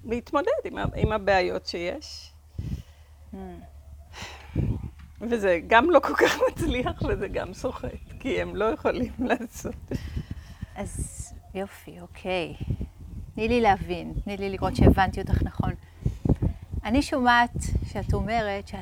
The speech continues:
Speaker 2: המון המון נותנת ומשקיעה ועושה, ומה ששמעתי זה, "כי אני רוצה שהחיים שלהם יהיו כמו שהם היו קודם."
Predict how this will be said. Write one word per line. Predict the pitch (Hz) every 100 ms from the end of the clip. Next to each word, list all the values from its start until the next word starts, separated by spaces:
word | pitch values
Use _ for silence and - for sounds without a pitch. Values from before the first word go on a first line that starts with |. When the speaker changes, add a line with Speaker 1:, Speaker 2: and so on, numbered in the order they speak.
| - - -
Speaker 2:
המון | 202 214 247 247 226
המון | 208 208 214 208 202 196 - -
נותנת | 202 - 233 214 185 -
ומשקיעה | 185 180 - 214 220 214 190
ועושה, | 190 - - - 233 202 220 311 - - - - - - -
ומה | 190 202 - - - - - - - - - - 247
ששמעתי | 285 311 - 247 269 320 330
זה, | 240 214 208 -
"כי | -
אני | 226
רוצה | 214 202 - - 415 480 - 302 -
שהחיים | - - 247 226 214 - 214 - 320
שלהם | - 359 294
יהיו | 311 392
כמו | - 311 359
שהם | 415
היו | 392 359
קודם." | - 277 190